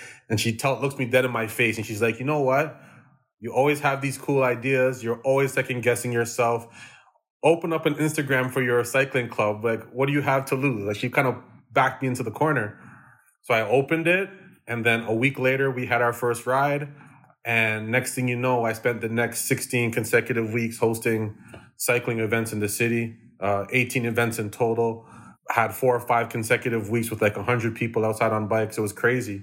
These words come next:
And all because of a joke, right? So it just got to a point where, like, I just had to embrace it and just let nature take its course. And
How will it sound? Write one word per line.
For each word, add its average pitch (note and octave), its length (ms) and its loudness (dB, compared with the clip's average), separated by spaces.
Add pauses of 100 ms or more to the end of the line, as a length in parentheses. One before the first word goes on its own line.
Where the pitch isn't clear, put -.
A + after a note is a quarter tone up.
(380)
And A2 140 0
all C3 260 2
because B2 300 -2
of G#2 80 -2
a G#2 40 -2
joke, G#2 400 2
right? A#2 260 0
So A#2+ 100 -2
it A2 60 2
just C3+ 200 -2
got B2 200 0
to C3 80 0
a A2 40 0
point A#2+ 300 0
where, A2 100 -2
like, G#2 180 0
I G#2+ 60 -2
just A2 160 -4
had A2+ 200 2
to A2+ 80 -2
embrace G#2+ 420 -2
it F3 260 2 (380)
and G2+ 100 -2
just G2+ 160 -2
let A2+ 160 0
nature A2 240 -2
take G#2+ 220 -2
its G#2+ 100 -6
course. A2+ 340 -2
And G#2 220 -4